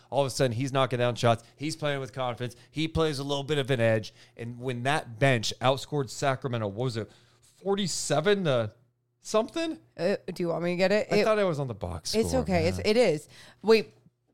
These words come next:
Speaker 2: uh, bench points?
Speaker 1: Yeah.
Speaker 2: Forty-seven eighteen.
Speaker 1: Forty-seven eighteen
Speaker 2: Yep.
Speaker 1: Miami.
Speaker 2: Yep.
Speaker 1: So you can handle Jimmy having a, a,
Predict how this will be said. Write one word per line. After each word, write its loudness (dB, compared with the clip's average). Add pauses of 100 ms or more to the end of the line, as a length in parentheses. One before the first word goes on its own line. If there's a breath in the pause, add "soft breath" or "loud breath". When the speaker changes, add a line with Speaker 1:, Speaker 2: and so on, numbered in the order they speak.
Speaker 2:
uh, 8
bench 0
points? -2
Speaker 1:
Yeah. -10
Speaker 2:
Forty-seven 2
eighteen. -4
Speaker 1:
Forty-seven -2 (140)
eighteen -8
Speaker 2:
Yep. -8
Speaker 1:
Miami. -4 (380)
Speaker 2:
Yep. -4
Speaker 1:
So 0 (180 loud breath)
you 0
can 0
handle 0
Jimmy -4
having 0
a, 2 (540 soft breath)
a, 0